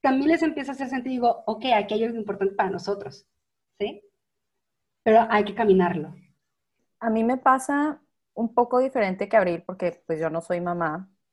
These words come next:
Speaker 2: pero creo que para mí ha sido una presión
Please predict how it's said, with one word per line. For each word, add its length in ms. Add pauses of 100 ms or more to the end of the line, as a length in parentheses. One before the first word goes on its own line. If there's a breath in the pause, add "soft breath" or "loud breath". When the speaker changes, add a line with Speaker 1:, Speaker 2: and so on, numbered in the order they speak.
Speaker 2:
pero 460 (720)
creo 360
que 560 (180)
para 200
mí 100
ha 60
sido 180
una 240
presión 800